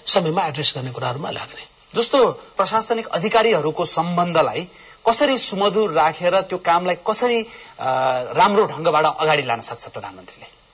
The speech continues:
Speaker 1: पहिलो कुरा, जुन प्रशासनिक अधिकारीलाई जिम्मा दिइएको छ, त्यो त्यहाँ ठाउँमा काबिल छ कि छैन?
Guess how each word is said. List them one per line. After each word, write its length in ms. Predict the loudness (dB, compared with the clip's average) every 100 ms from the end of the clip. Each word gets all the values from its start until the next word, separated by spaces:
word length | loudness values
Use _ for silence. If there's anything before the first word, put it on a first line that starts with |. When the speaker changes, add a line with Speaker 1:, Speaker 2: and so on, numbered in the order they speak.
| 0
Speaker 1:
पहिलो 280 | 0 2 0
कुरा, 400 | 4 4 4 2
जुन 220 | 0 -4
प्रशासनिक 520 | -2 -4 -2 -2 0
अधिकारीलाई 600 | 0 -2 -2 -2 -2 -2
जिम्मा 300 | -4 -6 -6
दिइएको 420 | -6 -4 -4 -6
छ, 100 | -10
त्यो 260 | -10 2 2
त्यहाँ 180 | 2 -8
ठाउँमा 240 | -6 -6
काबिल 320 | -4 -4 -6 -8
छ 120 | -10
कि 140 | -10
छैन? 300 | -12 -12 -14